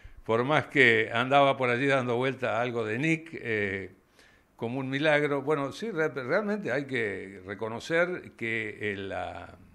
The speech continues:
esta, esta ley ómnibus, y, y digámoslo también con la responsabilidad que lo tomamos los legisladores, porque,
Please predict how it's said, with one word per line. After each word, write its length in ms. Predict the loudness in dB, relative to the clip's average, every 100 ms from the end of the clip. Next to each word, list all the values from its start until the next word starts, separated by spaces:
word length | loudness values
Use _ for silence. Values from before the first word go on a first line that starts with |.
| _ _ _ _ _ _ _
esta, 640 | -6 -4 0 0 2 0 -2
esta 220 | -4 0
ley 300 | 2 2 0
ómnibus, 800 | 0 0 0 -4 -4 -6 -12 -20 -20 -20 _ _ _ _ _
y, 460 | -4 -2 -2 -6 -4
y 140 | 0
digámoslo 680 | 2 4 4 2 0 0 0
también 560 | 0 0 0 -2 -4 -12 -20 -20 -20 _ _ -2
con 200 | 2 2
la 100 | 2
responsabilidad 960 | 2 0 0 -2 0 -2 0 0 0
que 80 | 0
lo 80 | -2
tomamos 340 | -2 -2 -2
los 160 | -4 -6
legisladores, 560 | -8 -4 0 2 0
porque, 540 | -4 -6 -2 -2 -4